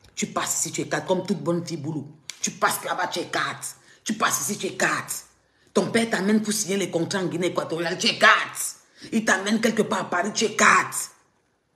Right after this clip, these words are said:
Tu vois le nom, puisque tu cherches tous les noms. On dit que directeur, tu peux écarter pour finir par tomber sur un boulanger. Je suis mariée à un blanc. Vous pouvez venir faire quelque chose avec la femme d'un blanc. Tu es la première à être mariée à un blanc. <laughs>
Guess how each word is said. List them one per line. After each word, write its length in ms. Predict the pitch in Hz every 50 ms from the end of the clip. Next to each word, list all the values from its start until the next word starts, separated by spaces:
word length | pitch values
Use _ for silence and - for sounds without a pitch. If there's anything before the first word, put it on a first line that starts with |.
| _ _ _ _ _ _ -
Tu 120 | - 254
vois 200 | 233 - 247 220
le 80 | 226 208
nom, 260 | 202 214 233 220 202
puisque 220 | - 226 262 - 247
tu 160 | - - 226
cherches 160 | - 214 -
tous 100 | - 202
les 120 | 190 147
noms. 340 | 160 175 185 185 180 147 - - - _ _ _ _ -
On 100 | 226 233
dit 100 | 226 -
que 80 | - 226
directeur, 460 | 196 - 175 170 165 170 233 208 -
tu 120 | - 233
peux 100 | - 214
écarter 640 | 202 180 - - 175 180 - - - 214 208 185 - - - _ _ _ _ _ _ _ -
pour 120 | 226 214
finir 300 | - - 190 185 208 202
par 180 | 185 160 139 -
tomber 260 | 156 147 160 180 180
sur 180 | 180 180 170
un 60 | 160 170
boulanger. 580 | 147 127 135 135 135 135 131 131 156 - - - _ _ _ _ _ _ _ _ _ _ _ _ _ _ _ -
Je 60 | 285
suis 160 | - 349 403 381 359 320
mariée 340 | 294 269 254 277 311 302 269
à 140 | 269 294
un 100 | 294 277
blanc. 380 | 226 233 247 247 247 - 135 - - - - - _ _ - - - - -
Vous 140 | - - 330
pouvez 120 | 349 330
venir 240 | 294 269 302 330 320
faire 120 | 285 285
quelque 140 | 285 269 262
chose 120 | - 285
avec 140 | 247 262 269
la 100 | 262 262
femme 300 | - - 254 254 285 269
d'un 200 | 262 262 262 247
blanc. 340 | 214 202 208 208 226 247 - - - - - _ _
Tu 80 | - -
es 60 | 302
la 100 | 277 220
première 240 | - - 226 233 240
à 40 | 233
être 120 | 240 247
mariée 260 | 220 185 175 185 202
à 40 | 190
un 60 | 190
blanc. 200 | 190 160 151 151 160 175 170 - - - - -
<laughs> 840 | 320 339 - - - - - - - 302 269 233 220 214 214 -